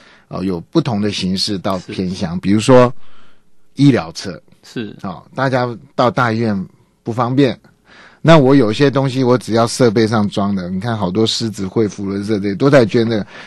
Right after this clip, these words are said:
Speaker 1: 有的做 X 光的，啊，有的做什么抹片检查的，还有口腔检查的、视力什么什么胸，胸，胸腔检查的各种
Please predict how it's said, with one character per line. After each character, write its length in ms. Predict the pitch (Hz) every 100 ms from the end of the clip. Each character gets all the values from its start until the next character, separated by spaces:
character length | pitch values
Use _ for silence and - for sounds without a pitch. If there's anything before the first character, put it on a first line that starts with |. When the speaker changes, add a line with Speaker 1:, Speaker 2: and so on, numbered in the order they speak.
| -
Speaker 1:
有 120 | 107
的 80 | 113
做 180 | 143 135
X 340 | 131 123 104
光 260 | 92 113 113
的， 180 | 107 78 _
啊， 160 | - 98
有 160 | 95 107
的 80 | 117
做 180 | 131 131
什 80 |
么 140 | 117 113
抹 220 | 107 95
片 260 | 135 139 113
检 240 | 104 95
查 240 | 107 98
的， 260 | 117 123 - - - - -
还 140 | 120
有 80 | 131
口 220 | - 104
腔 300 | - 147 156
检 240 | 147 110
查 220 | 110 117 127
的、 120 | 127
视 260 | 123 170 139
力 240 | 143 131
什 100 | 107
么 160 | 110 123
什 100 | 127
么 140 | 131
胸， 320 | 131 143 147 - 131
胸， 320 | - 143 147 - - - - - _
胸 280 | - 139 139
腔 200 | 139 135
检 220 | 113 98
查 180 | 101 107
的 80 | 123
各 180 | 190
种 200 | 131 107